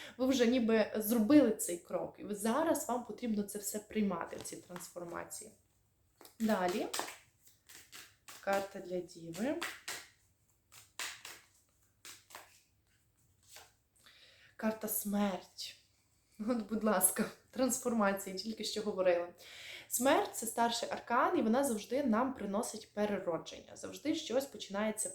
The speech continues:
по-новому. Е, смерть взагалі — це така, скажімо, скорпіоння карта, це коли якісь трансформації починаються, може, навіть неочікувано, е, але потрібно відпускати, потрібно щось змінювати. І, е,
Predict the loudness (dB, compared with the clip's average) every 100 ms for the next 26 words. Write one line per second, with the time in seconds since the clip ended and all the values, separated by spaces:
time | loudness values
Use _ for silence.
0 | -8 -4 -4 -4 -4 -6 -6 -12 -18 -18
1 | -14 -16 -4 0 2 2 0 0 0 2
2 | 0 2 2 4 6 4 2 -4 -4 -2
3 | 2 2 2 -2 -10 -10 -12 -12 -2 2
4 | 2 0 -4 -4 0 0 0 -2 -4 -6
5 | -10 -4 -2 -2 -6 -8 -6 -8 -6 -6
6 | -2 -2 -2 -4 -8 -8 -8 -2 2 2
7 | 0 -4 -4 -4 -4 -4 -4 -4 -6 -8
8 | -8 -8 -10 -6 0 4 4 2 -2 -8
9 | -8 0 2 4 6 6 6 4 4 2
10 | 0 2 2 0 -4 -6 -4 -2 -2 2
11 | 2 2 -2 -6 -2 0 0 -2 -4 -2
12 | -2 2 8 10 8 4 -4 -4 0 0
13 | 0 -8 -12 -4 -2 0 0 0 0